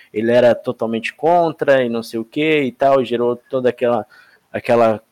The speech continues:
né, conversa, aquela polêmica com o Harvey, que vocês podem ver, inclusive, no Overtime quatro, pro-, procurem lá no Draft Five. Então, é, se vocês imaginarem esse, esse mesmo K N G sem ter evoluído nesses anos,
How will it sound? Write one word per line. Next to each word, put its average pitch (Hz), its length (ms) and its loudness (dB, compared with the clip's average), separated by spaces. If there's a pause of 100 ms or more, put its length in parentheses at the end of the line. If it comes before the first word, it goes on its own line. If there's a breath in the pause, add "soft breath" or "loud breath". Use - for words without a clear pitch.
(140)
né, 104 200 -4
conversa, 120 640 0
aquela 104 480 2 (160)
polêmica 123 520 0
com 120 200 -8
o 104 140 -4
Harvey, 127 240 2
que 104 120 -12
vocês 113 180 -10
podem 123 320 0
ver, 120 120 -2
inclusive, 123 500 -6
no 117 240 -2
Overtime 120 440 0
quatro, 123 360 -2
pro-, 113 140 -20 (160)
procurem 117 360 -6
lá 117 120 0
no 113 120 -4
Draft 110 260 -6
Five. 117 340 0 (680 soft breath)
Então, 120 840 0 (340 soft breath)
é, 110 200 0
se - 160 -8
vocês 131 640 -4 (480)
imaginarem 135 800 2
esse, 139 400 -4
esse 135 320 0
mesmo 156 340 0
K 160 160 0
N 147 160 -2
G 127 160 2
sem 156 480 -4 (140)
ter 147 200 2
evoluído 127 680 0
nesses 113 400 -6
anos, 131 500 -2